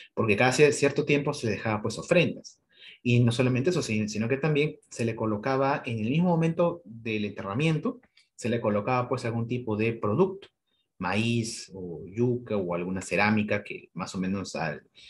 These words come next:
eh, daba, pues, importancia, ¿no? a este personaje. Eh, y bueno, ¿no? Aquí también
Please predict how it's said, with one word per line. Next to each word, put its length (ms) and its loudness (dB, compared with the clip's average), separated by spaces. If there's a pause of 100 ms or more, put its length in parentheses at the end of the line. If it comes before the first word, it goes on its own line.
(220)
eh, 340 -6 (320)
daba, 380 4
pues, 140 2
importancia, 800 2
¿no? 180 -2
a 60 4
este 200 -2
personaje. 600 -6 (2000)
Eh, 640 0
y 80 0
bueno, 240 6
¿no? 220 4
Aquí 240 -2
también 480 -4